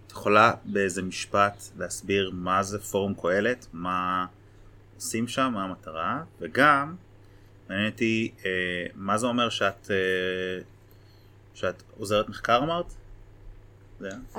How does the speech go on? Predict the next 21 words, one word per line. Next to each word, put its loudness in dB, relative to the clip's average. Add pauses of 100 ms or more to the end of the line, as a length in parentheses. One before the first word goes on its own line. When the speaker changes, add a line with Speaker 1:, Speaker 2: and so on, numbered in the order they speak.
Speaker 1:
עמיתת 2
Speaker 2:
מחקר. 10
Speaker 1:
מחקר, 0
סליחה. -4 (760)
אה, 2
Speaker 2:
כן. -6 (580)
Speaker 1:
מה... 8 (1200)
מה 4
המשמעות 4
של -2
זה? 4
מה 8
בעצם 2 (1040)
את, -8 (520)
את -2
עושה? 4
מה 4
זה 2
אומר? 2 (320)
ו-, 2 (240)
ומה 2